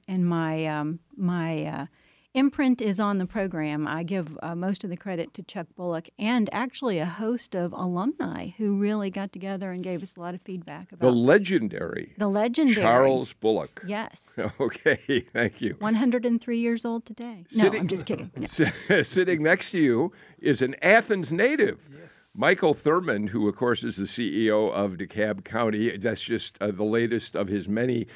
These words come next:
Speaker 2: credentials in the world of elected politics.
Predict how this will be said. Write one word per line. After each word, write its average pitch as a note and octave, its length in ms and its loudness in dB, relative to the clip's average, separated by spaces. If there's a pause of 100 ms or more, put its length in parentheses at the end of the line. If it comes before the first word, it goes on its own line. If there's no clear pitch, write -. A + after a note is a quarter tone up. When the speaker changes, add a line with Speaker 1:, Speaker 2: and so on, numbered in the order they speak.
(200)
Speaker 2:
credentials A2 760 -2
in G#2 300 2
the G2+ 120 0
world G#2 360 2
of F#2+ 80 0
elected G2 480 -4
politics. G#2+ 800 -2